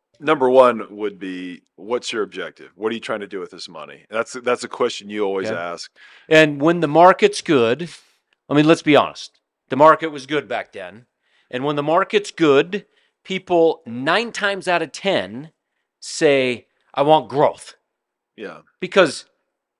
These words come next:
Speaker 2: everyone's feeling optimistic 'cause the market's good. So
Speaker 1: Yeah.
Speaker 2: that's my response. "I want growth."
Speaker 1: Yeah. Um, at, at the time,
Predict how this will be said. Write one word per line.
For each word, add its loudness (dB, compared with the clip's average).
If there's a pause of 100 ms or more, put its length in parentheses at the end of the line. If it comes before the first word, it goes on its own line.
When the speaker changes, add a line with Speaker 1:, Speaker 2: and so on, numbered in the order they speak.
(120)
Speaker 2:
everyone's -8
feeling -6
optimistic -10 (160)
'cause -16
the -6
market's -6
good. -18 (1400)
So -8
Speaker 1:
Yeah. 2
Speaker 2:
that's 2
my 0
response. -10 (240)
"I -12
want -12
growth." -20 (880)
Speaker 1:
Yeah. 6 (460)
Um, -4 (1600)
at, -4
at -6
the -4
time, -2